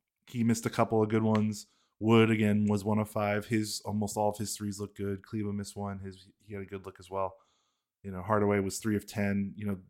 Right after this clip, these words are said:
I wouldn't say anyone, you know, maybe Hardaway took a couple, but everyone else was taking good open looks. So, uh, it felt like everything just kinda cashed in toward the end of the game. Like,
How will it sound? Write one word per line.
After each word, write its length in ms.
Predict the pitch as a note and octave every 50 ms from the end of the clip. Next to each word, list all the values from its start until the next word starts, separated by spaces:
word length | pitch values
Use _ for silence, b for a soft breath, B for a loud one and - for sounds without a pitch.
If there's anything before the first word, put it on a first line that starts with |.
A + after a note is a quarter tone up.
| _ _ _ _ - - -
I 120 | - A2+ A2+
wouldn't 300 | A#2+ B2 B2+ B2 A#2+ A2+
say 340 | - - A#2+ A2+ A2 A2 G#2+
anyone, 340 | G#2+ G#2+ G#2+ G#2+ G#2 G2+ -
you 120 | A2+ A2
know, 60 | G#2
maybe 160 | G#2 A2 A#2 A2
Hardaway 340 | G2 A2+ A2 G#2+ G#2+ G#2+
took 180 | G#2 - A2 G2+
a 60 | G#2
couple, 340 | G2+ - A2+ G#2+ - G#2+ G2
but 160 | F#2 G2 G2
everyone 320 | G2+ G2+ A2 A2+ G#2 G2+ G2+
else 160 | G2+ - -
was 120 | F#2+ -
taking 280 | - G#2 F#2+ - G2+ F#2
good 140 | F#2 G2 F#2
open 240 | F#2 - - F2+ F2+ F#2+
looks. 280 | G2 F#2+ - - -
So, 280 | - - F#2 F2+ F2+ F2+ _ _ _ _ _ _ _ _ _ _ _ _ _ _ -
uh, 240 | - - - -
it 60 | G#2 -
felt 200 | - B2 A#2 A#2
like 180 | A2+ A2 -
everything 340 | A2 G#2+ A2 G#2 G#2 G#2 G2+
just 180 | G2 G2+ - -
kinda 180 | A2 G2 F#2+ F#2+
cashed 400 | - - A2 G2 F#2 - - A2
in 120 | G#2+ G#2+
toward 200 | G2+ G#2 G2 F#2+
the 60 | G2+
end 80 | G2 G2+
of 60 | F#2+
the 60 | F#2
game. 340 | A2 G#2+ A2+ A#2 A2+ G#2 G2
Like, 140 | F#2+ F#2 -